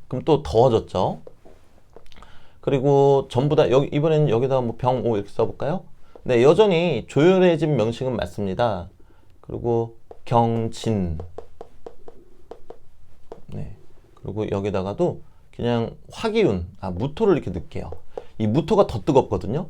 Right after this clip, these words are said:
제일 뜨거워요, 무토가. 자, 그러면 수기운이 없죠. 아까랑은 다르죠. 근데 진중에 지장간 속에 개수가 있더란 말입니다. 그럼 내가 너무나 화기운이 중중하니까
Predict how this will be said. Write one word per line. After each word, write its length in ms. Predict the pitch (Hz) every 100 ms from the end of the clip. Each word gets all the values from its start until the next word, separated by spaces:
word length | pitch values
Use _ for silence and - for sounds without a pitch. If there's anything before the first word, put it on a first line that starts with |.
| -
제일 260 | 117 143
뜨거워요, 420 | 180 147 95 95
무토가. 680 | 87 82 95 85 95 120 90 - - - - -
자, 200 | 165 127
그러면 600 | 208 214 208 208 240 226
수기운이 440 | - 254 254 247
없죠. 360 | 220 151 - 165
아까랑은 440 | - - 208 202
다르죠. 560 | 185 151 196 175 107 - - - - -
근데 260 | - 175 175
진중에 640 | - 143 151 127 147 175
지장간 380 | - - 143 139
속에 220 | 120 127
개수가 340 | 131 117 101 123
있더란 360 | 98 127 139
말입니다. 520 | 113 87 85 82 104 - - - -
그럼 160 | 190 131
내가 220 | 131 185
너무나 400 | 110 135 170 160 - - - - - -
화기운이 560 | - - 233 247 214 190
중중하니까 840 | - 117 120 104 92 92 170 98